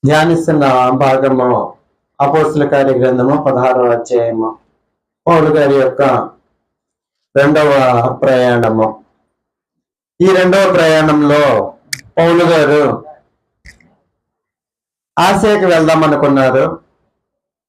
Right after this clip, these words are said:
కానీ పరిశుద్ధాత్ముడు అటు వెళ్ళనివ్వలేదు. తర్వాత బితునియా వెళ్దాం అనుకున్నారు, అటు కూడా వెళ్ళనీయలేదు.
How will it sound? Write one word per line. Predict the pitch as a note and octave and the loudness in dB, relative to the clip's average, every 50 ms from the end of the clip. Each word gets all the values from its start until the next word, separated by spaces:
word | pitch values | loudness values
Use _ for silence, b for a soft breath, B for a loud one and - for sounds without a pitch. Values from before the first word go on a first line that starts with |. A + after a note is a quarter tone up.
| _ _ _ - | _ _ _ 0
కానీ | F#3+ G3 G3 G3+ F#3 E3 D#3 D#3+ D#3+ | 2 2 2 2 2 2 0 0 0
పరిశుద్ధాత్ముడు | D#3+ E3 D#3 D3+ - F#3+ - D3 E3 D#3+ D#3 D#3+ D#3+ D3+ D3 D3 D3 D3 C3 A#2 A2 - - - _ _ _ _ - | 0 0 0 -2 -2 -2 0 0 0 0 0 0 -2 0 0 2 2 2 0 0 -2 -4 -8 -12 _ _ _ _ -2
అటు | C#3+ C#3+ D#3+ | -2 0 0
వెళ్ళనివ్వలేదు. | D#3 D3+ D3 D3 D3 D3 D#3 D3+ C#3+ D3 C#3 C3+ C3 B2+ B2+ C#3 D3 E3 E3 - - _ _ _ _ _ _ _ _ _ _ _ _ _ _ _ _ _ _ _ _ _ _ _ _ _ _ _ _ _ _ _ _ _ | 0 0 2 2 0 0 0 0 0 0 0 0 0 0 0 -2 -2 -4 -6 -10 -14 _ _ _ _ _ _ _ _ _ _ _ _ _ _ _ _ _ _ _ _ _ _ _ _ _ _ _ _ _ _ _ _ _
తర్వాత | F#3 F#3+ G3+ G#3+ A#3 A#3 A#3 A#3 A3+ G#3 F3+ D#3+ D#3 D#3+ F3 F3 F3+ F3+ F#3 - - - - - - - - - - - - _ _ _ _ _ | 0 0 2 2 2 2 2 2 0 2 2 2 2 2 2 0 0 -2 -4 -8 -8 -10 -10 -10 -10 -12 -14 -16 -18 -20 -20 _ _ _ _ _
బితునియా | C3+ C#3 F3 F3+ G3+ A3 G#3+ A3+ A3+ G#3+ | -2 -2 0 0 0 0 2 2 2 2
వెళ్దాం | G3+ F#3+ F#3+ F#3 F3+ F3 F3 E3+ | 2 2 2 2 2 2 2 2
అనుకున్నారు, | E3 D#3+ D#3 E3 D#3 D3+ D#3 D3+ C#3+ C#3 C#3+ C#3+ - E3 - - - _ _ _ _ _ _ _ _ _ _ _ _ _ _ _ _ _ _ _ _ _ _ _ _ _ - | 0 0 0 0 0 0 2 2 2 2 0 -2 -2 -4 -8 -16 -20 _ _ _ _ _ _ _ _ _ _ _ _ _ _ _ _ _ _ _ _ _ _ _ _ _ 0
అటు | F3 G3+ G#3 | 2 2 2
కూడా | A3 A3 A3+ A3+ A3 | 2 2 2 2 2
వెళ్ళనీయలేదు. | G3 F#3+ F3+ F3+ F#3 F3+ F3+ F3+ F3 E3 E3 D#3+ D3 C#3 D#3 D#3+ E3+ E3+ - - - | 2 2 2 2 2 2 2 2 2 2 2 0 0 0 0 0 0 -2 -4 -8 -12